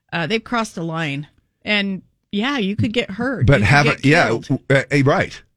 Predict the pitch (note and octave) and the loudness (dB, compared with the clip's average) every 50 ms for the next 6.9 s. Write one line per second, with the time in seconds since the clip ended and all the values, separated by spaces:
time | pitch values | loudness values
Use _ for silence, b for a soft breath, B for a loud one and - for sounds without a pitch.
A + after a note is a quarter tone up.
0 | _ _ _ - E3+ G3 A#3+ A#3+ C#3+ - - - A2+ C#3+ D3+ F2+ C#2+ - - A#2 | _ _ _ -10 -10 -8 -8 -8 -12 -10 -6 -2 0 0 0 0 -4 -4 -2 0
1 | C3 - D3+ C3 B2+ G2 F2+ G#2 C3+ C3+ B2+ C3 A#2+ C#3 D3 B2+ A2+ G#2 C3+ B2+ | 2 2 4 2 2 2 2 2 2 2 2 2 2 2 2 2 2 2 2 4
2 | A#2 A2 A#2 C#3 D#3+ E3 F3 F#3 G3 F3+ - - D3+ D#3 F3 F#3 D#3+ F3+ E3+ D3+ | 4 4 4 4 4 4 4 2 2 0 2 2 2 2 2 2 2 2 2 2
3 | C#3 B2+ A#2+ - - - C#3 C3+ B2+ A2 - - - D3 C#3+ C3+ - A#2+ G2 G2+ | 2 2 2 0 0 0 2 2 2 0 -2 -2 0 0 2 2 2 2 4 4
4 | G#2+ B2+ D3+ B2+ F#2+ - - - - - _ _ _ _ _ _ _ _ _ _ | 4 4 2 0 -2 -4 -6 -10 -10 -12 _ _ _ _ _ _ _ _ _ _
5 | _ _ _ _ - G#2 B2 C3 A#2+ A2+ C3 C#3+ E3+ F3 F3+ D#3+ D3 C#3 - - | _ _ _ _ 0 4 4 4 4 4 4 4 4 4 4 4 4 2 2 2
6 | C3 C3 C3 C3 B2+ B2 B2 A#2 A#2 A2+ - C3 B2 A2+ E2+ B2+ C3+ D#3 | 2 4 4 4 4 4 4 2 0 0 0 0 0 0 2 2 0 0